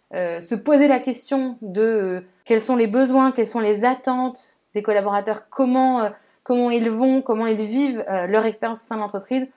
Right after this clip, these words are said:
Non, je pense que ça, c'est, c'est durablement, euh, inscrit, euh, dans, euh, les réflexions, euh, des dirigeants et des responsables, euh, R H. Après, le rôle de ça, euh, dans le recrutement,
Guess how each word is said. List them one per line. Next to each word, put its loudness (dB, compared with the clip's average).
Non, -2
je -10
pense -6
que -6
ça, -2
c'est, -6
c'est -8
durablement, -2
euh, -4
inscrit, -4
euh, -2
dans, -2
euh, -2
les 2
réflexions, -2
euh, -4
des -6
dirigeants -6
et -6
des -10
responsables, -6
euh, -14
R -6
H. -10
Après, 2
le 6
rôle 2
de -2
ça, 4
euh, 2
dans 0
le -2
recrutement, 0